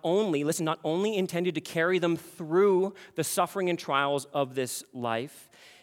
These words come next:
it is actually intended to change them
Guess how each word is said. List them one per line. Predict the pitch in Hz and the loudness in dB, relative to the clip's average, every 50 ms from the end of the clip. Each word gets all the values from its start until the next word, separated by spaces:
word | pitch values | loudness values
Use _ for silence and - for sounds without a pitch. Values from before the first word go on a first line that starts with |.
| _ - | _ -4
it | 170 143 | -2 0
is | 156 143 - - | 0 -2 -2 0
actually | - 160 185 196 - - 214 202 208 185 | 2 2 2 2 0 -4 -6 -4 -2 -2
intended | 160 156 - 170 156 160 156 160 | -2 -2 0 0 0 0 -2 -2
to | 156 156 | -6 -12
change | 147 - - - 180 160 165 170 160 143 | -12 -10 -8 -4 -2 0 0 0 0 -2
them | 156 156 156 160 | -2 -2 -2 -2